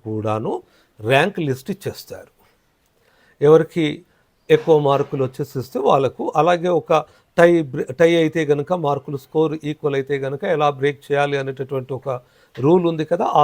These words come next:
స్టెప్స్ ప్రకారంగా ర్యాంకులు ఇచ్చేస్తారు. వీటి తర్వాత రెండోది కేటగిరీ ర్యాంకులను కూడా ఇస్తారు. దీంట్లో ఓసీ వాళ్ళకైతే ఆ సిఆర్ఎల్ఏ ఉంటుంది.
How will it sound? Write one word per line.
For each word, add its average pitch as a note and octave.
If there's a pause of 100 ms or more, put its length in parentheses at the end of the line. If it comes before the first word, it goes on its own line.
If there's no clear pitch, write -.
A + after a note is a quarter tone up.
స్టెప్స్ -
ప్రకారంగా C3+ (460)
ర్యాంకులు D3
ఇచ్చేస్తారు. - (400)
వీటి A#3
తర్వాత F3+ (380)
రెండోది F3+ (120)
కేటగిరీ F#3
ర్యాంకులను D3
కూడా C3+
ఇస్తారు. B2 (1300)
దీంట్లో A3 (600)
ఓసీ G#3+ (100)
వాళ్ళకైతే F3 (480)
ఆ - (720)
సిఆర్ఎల్ఏ D#3 (560)
ఉంటుంది. D3